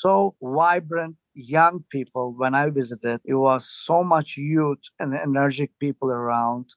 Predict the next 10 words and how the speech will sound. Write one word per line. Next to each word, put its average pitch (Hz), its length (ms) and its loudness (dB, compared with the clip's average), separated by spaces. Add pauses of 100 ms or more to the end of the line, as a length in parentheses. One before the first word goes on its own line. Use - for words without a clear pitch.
(140)
with 135 140 2
all 139 200 4
the 131 80 -4
surrounding, 160 680 0
with 147 140 -6
the 143 80 -4
beaches 156 560 -2
and 143 120 2
all 143 200 4
that. 139 260 4